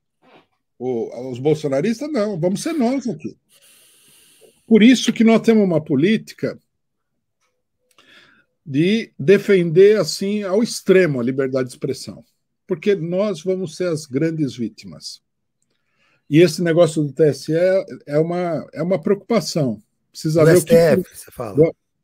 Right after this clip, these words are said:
Speaker 1: Não, é o T S E.
Speaker 2: Ah, tá.
Speaker 1: O Tribunal Superior Eleitoral. Seria para as eleições. Quer dizer,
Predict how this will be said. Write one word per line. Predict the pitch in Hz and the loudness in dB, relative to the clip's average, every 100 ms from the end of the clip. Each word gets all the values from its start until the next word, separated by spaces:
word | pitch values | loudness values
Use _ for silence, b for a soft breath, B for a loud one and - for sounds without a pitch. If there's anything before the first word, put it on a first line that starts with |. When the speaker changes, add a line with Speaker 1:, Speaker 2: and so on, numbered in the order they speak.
| _ _ - | _ _ -2
Speaker 1:
Não, | 185 156 | 2 2
é | |
o | 156 | 2
T | 185 | 0
S | 214 226 - 214 | 0 0 -4 -6
E. | 147 - _ _ | -6 -8 _ _
Speaker 2:
Ah, | - 139 | -14 -14
tá. | 117 104 82 _ _ _ _ _ _ _ _ - | -14 -18 -20 _ _ _ _ _ _ _ _ -8
Speaker 1:
O | |
Tribunal | 131 151 156 175 | -4 -2 0 0
Superior | 185 160 185 180 190 | -2 -2 2 2 4
Eleitoral. | 196 202 202 180 | 2 0 0 0
Seria | 143 165 180 196 | 0 0 2 0
para | 156 202 220 226 | 0 -2 0 0
as | 208 | 2
eleições. | 214 233 - 165 151 - | 0 0 -4 -4 -2 0
Quer | 160 | 0
dizer, | 147 123 | 2 0